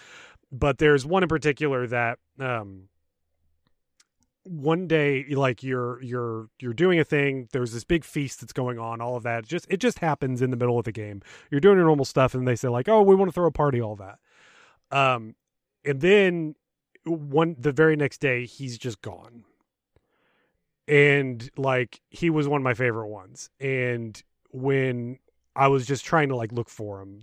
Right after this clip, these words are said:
like, constantly, and I was like, "I'm wondering when he's gonna pop up." And then it isn't until, like, the very end of the game, you get a thing where, like,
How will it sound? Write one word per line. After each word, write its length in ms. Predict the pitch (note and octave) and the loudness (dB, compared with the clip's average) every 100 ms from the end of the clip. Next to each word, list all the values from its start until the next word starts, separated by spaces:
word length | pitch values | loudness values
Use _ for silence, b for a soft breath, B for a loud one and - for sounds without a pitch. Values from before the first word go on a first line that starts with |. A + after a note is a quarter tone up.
| A#2 | -8
like, 200 | A#2+ A2 - | -6 -6 -4
constantly, 460 | C#3+ C3 B2 A#2 | 0 0 -2 -10
and 60 | A2+ | -10
I 20 | |
was 100 | A2 | -8
like, 120 | A#2 | -8
"I'm 200 | A#2 B2 | -8 -4
wondering 380 | C3 C#3+ C#3 B2 | -2 -2 -4 -6
when 140 | B2 | -10
he's 180 | G#2+ A#2 | -10 -14
gonna 160 | A2 A2 | -14 -14
pop 260 | A2 - | -16 -18
up." 220 | G2+ - - b b b b b b b b _ _ _ _ _ _ _ _ _ _ _ _ | -20 -20 -20 b b b b b b b b _ _ _ _ _ _ _ _ _ _ _ _
And 100 | D#3 | 0
then 120 | D#3 | 2
it 100 | D#3+ | 2
isn't 200 | F3+ G3+ | 2 4
until, 340 | F#3+ - E3+ D3+ | 2 4 4 6
like, 200 | C#3 B2+ | 4 0
the 100 | B2+ | -2
very 340 | B2+ C#3+ C#3+ | 2 4 6
end 100 | C3+ | 4
of 120 | B2+ A#2 | 0 -4
the 80 | |
game, 600 | A2 A#2 A#2+ A2 G#2 G#2 A#2 | -8 -8 -8 -10 -12 -18 -16
you 180 | B2 A2+ | -14 -6
get 160 | B2 | -6
a 60 | A#2 | -6
thing 340 | C#3 A#2 A2 | -6 -8 -8
where, 140 | G#2 G#2 | -12 -12
like, 320 | G#2 G#2 | -14 -14